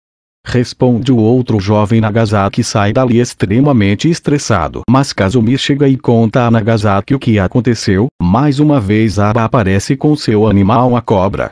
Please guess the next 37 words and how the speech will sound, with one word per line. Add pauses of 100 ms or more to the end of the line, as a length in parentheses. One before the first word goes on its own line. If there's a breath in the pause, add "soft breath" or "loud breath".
(120)
e
jogou
o
animal
da
sua
vila
em
cima
de
Nagasaki.
O
animal
era
anaconda, (140)
mas
surge
Nagasaki
que
cria
duas
asas
douradas
e
com
elas
entra
na
frente, (160)
defendo
seu
amigo
com
as
asas
da
justiça.